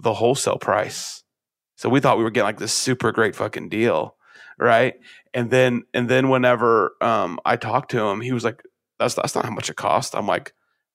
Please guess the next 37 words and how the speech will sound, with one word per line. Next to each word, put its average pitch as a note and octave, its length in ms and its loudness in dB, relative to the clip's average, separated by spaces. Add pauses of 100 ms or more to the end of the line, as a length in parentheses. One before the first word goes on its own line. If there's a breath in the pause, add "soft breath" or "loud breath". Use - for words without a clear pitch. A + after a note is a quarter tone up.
"That's - 300 0
how G#2+ 100 0
much A#2 200 0
the F#2 120 -2
lady F#2 280 0
told - 240 -4
us G2+ 140 -4
it - 100 -8
<laughs> - 0 -
costs." - 540 -2 (400 loud breath)
And A2+ 100 -2
he A#2+ 80 2
was A2 180 0
like, G#2 360 0 (640)
"Well, A2 100 4
I A#2 140 6
think A#2+ 160 2
something's G#2 320 -2
wrong A2+ 320 2
because, F#2+ 520 -2
uh, F#2 320 2 (1400)
it, A#2 240 4
it A#2 140 2
should - 140 -4
be A2 80 2
at G2 60 0
least G2+ 200 -4
double D#2+ 300 2
that." C#2 420 2 (340)
<laughs> E3+ 160 0 (360 loud breath)
So, B2 520 2
so B2+ 220 -2
basically A#2+ 580 -2
the G2 140 -6
cost A2 380 0
of A2 100 -4
everything G#2 560 -2